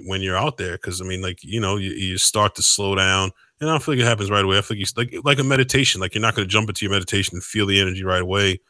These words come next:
You start to slow down, slow down, slow down, and then you start to commune with, with that energy within you. And I feel like it's the same way with, with the God or whatever you wanna call it in nature. Like, you start to slow down when you're there, and all of a sudden, like, you're, you're one with it. So I think it's just,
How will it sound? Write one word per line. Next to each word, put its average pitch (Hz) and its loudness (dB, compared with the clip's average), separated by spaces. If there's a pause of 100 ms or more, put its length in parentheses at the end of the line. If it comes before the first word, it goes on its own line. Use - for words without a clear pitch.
(340)
You - -6
start 104 0
to 87 -2
slow 98 0
down, 92 2
slow 98 -2
down, 92 -2
slow 92 -4
down, 95 0
and 92 -8
then 104 4
you 101 -2
start - -2
to 92 -12
commune 98 -4
with, 90 -6
with 90 -10
that 92 -2
energy 92 -2
within 120 0
you. 95 0 (400)
And 98 -4
I - 0
feel 104 -2
like 98 -6
it's - -4
the 98 2
same 107 4
way 107 2
with, 98 -2 (200)
with 101 -8
the - -10
God 95 4
or 92 0
whatever 95 -2
you 98 -4
wanna 95 -2
call 92 -2
it 87 -6
in 92 -6
nature. 98 0
Like, 90 -10
you - -10
start - -2
to 85 -8
slow 95 2
down 95 4
when 98 -2
you're 92 -4
there, 104 6 (500)
and 98 -2
all 104 2
of 98 0
a 95 0
sudden, 101 2
like, 92 -8
you're, 101 2 (520)
you're 110 -4
one 107 2
with - -2
it. - -6
So - 0
I 98 0
think 117 0
it's - 0
just, 98 0